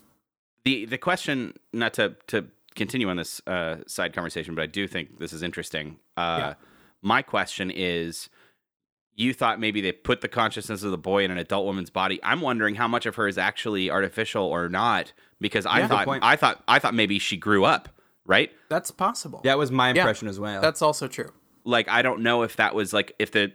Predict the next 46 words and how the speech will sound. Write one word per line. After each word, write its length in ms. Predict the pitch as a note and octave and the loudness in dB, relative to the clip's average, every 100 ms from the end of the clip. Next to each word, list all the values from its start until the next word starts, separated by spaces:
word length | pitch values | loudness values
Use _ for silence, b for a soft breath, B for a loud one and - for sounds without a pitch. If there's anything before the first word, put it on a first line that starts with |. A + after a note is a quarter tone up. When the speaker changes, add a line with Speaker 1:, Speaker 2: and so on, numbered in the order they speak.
| _ _ | _ _
Speaker 1:
you 100 | A#2+ | -2
know, 120 | F2 | -2
part 260 | F#2 - A2+ | 0 2 4
of 100 | G2 | 4
whatever 260 | G2+ G2+ F#2+ | 2 2 2
she's 280 | - G2+ F2 | -2 -2 0
made 220 | G2+ C#3 | 2 4
of 260 | F2+ F2 F2+ | 2 0 -2
is, 340 | F#2 F#2 - | -2 -4 -2
like, 300 | F#2 F2+ _ | -4 -4 _
capable 560 | - A2+ G#2+ F#2 F#2+ F2 | -2 -2 0 0 0 2
of 260 | E2+ E2+ | -2 -6
just 260 | - F2+ D#2+ | -8 -6 -6
growing 460 | E2 F#2 G#2+ D#2 E2 | -2 0 0 -2 -8
from 220 | E2 D#2+ | -10 -8
child 360 | - F#2 F2 - | -2 0 -2 -4
to 120 | D#2 | -8
adult. 500 | D2+ G2 F#2+ B1 - B B B B _ | -2 0 0 -4 -16 B B B B _
Speaker 2:
Yeah, 240 | F#3+ G#3+ E3+ | 2 4 2
I 60 | |
Speaker 1:
Uh, 20 | F#3 | 0
Speaker 2:
mean, 160 | F3+ | 2
we 100 | F3 | 2
see 220 | F#3 - G3 | 0 0 4
those, 260 | F#3 D#3 | 4 6
like, 360 | D#3 C#3 - _ _ _ _ _ | 2 0 -8 _ _ _ _ _
embryos 540 | D3 D#3 D#3 C3+ B2+ B2 | 0 2 4 4 2 -2
growing 440 | C3+ C3 C3 B2+ | 0 0 0 -4
in 160 | A#2 A#2 | -8 -10
tanks, 460 | - C3+ A#2+ - | -8 -8 -8 -8
so 340 | - C3 B2 - - | -4 -2 -4 -8 -10
they 80 | C3 | -6
Speaker 3:
Mm-hmm. 280 | B2+ A2+ A2 - _ _ _ | -4 -6 -6 -12 _ _ _
Speaker 2:
probably 480 | F3+ F#3 D3+ C3 | 2 2 0 -2
Speaker 1:
Is 60 | B2+ | -6
Speaker 2:
can 320 | - D#3 C#3 | -4 -2 -2
grow. 360 | B2+ B2+ A2+ - | -2 -4 -4 -6
So 260 | - C#3 C#3 | -2 0 0
it's 160 | C3 | 0
Speaker 1:
his, 160 | B2+ - | -2 -2
his 360 | B2 B2+ - A2 G#2 | -4 -4 -4 -12 -14
glowing 380 | G2 A2 A2+ A2+ | -2 2 2 0
fetus 340 | G2+ G#2+ A2 - | -2 -2 -2 0
tubes 300 | B2 A#2+ - | 0 0 0
for 120 | A2+ | -2
ambiance. 680 | G2 G2+ G#2 G#2 A2+ - | 0 0 0 0 -2 -8